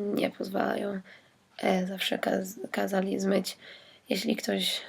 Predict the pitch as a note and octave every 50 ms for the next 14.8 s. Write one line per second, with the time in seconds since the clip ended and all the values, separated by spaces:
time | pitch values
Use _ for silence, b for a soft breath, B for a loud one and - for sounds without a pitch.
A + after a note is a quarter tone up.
0 | - - A#3 - G3 G3 G3 G3+ G#3 G3+ - A3+ G3+ - G3 G3+ G3+ G3+ G3 G3+
1 | G3 G3+ G3 G3+ - - A#3 C4 C#4+ C#4+ D4+ D4+ C#4 D4+ D4+ D4+ - C#4+ C#4 C#4
2 | C#4 B3 A#3+ C4+ B3 - - - - - B3 A#3+ B3 B3 A3+ A3+ A3 G3 G3 A3+
3 | - A#3 - - - - - G3+ G3+ F#3+ B B B B B B B B - -
4 | A#3 A#3+ B3 C4 C4 C4+ C#4+ D4 D4 D4 D#4 E4 D#4+ D#4+ E4+ E4+ E4+ E4 - -
5 | - - - - _ _ _ - - - D4 D#4 F#4 F#4 - A4+ A4 - - E4+
6 | E4 - E4+ D#4+ D4+ - D#4 D4 - D4 B3+ B3 B3 A#3+ - A#3+ A#3 A3+ B3 A#3+
7 | - C#4+ C#4+ C#4+ C#4+ B B B B B B B B A#3+ A#3+ A3+ C4 D#4+ F4 E4+
8 | E4+ - E4 D#4 D4+ D4 C#4 C#4 C4 - A4 - - C4 A#3+ B3 - - - B3
9 | B3+ C4 B3+ B3 B3+ B3+ C#4+ C#4+ - - - A3 A3 A3 A3 G3+ G3 A3 G#3+ A3
10 | A3 G#3 A3+ A#3 - - - A#3+ - B3 A#3+ B3 A3+ A#3 A#3+ - B3 A#3 A#3 -
11 | B3 A#3+ A#3 A3+ G3+ G#3+ G#3+ - - A#3+ A#3+ A#3 A#3 A#3+ A#3 A#3 B B B B
12 | B B B B B - - - - - A#3+ A3+ A3+ A#3 A#3+ B3 B3 A#3+ A#3 A#3
13 | - A#3 A3+ - - B3+ B3 A#3 A3+ A#3 A#3 A3+ A3+ - - A3+ A3+ A#3 A#3 G3+
14 | G3+ A3+ G#3 F#3+ G3+ G#3+ A#3 A3+ A3+ - - - A3 A3+ A3+ G#3+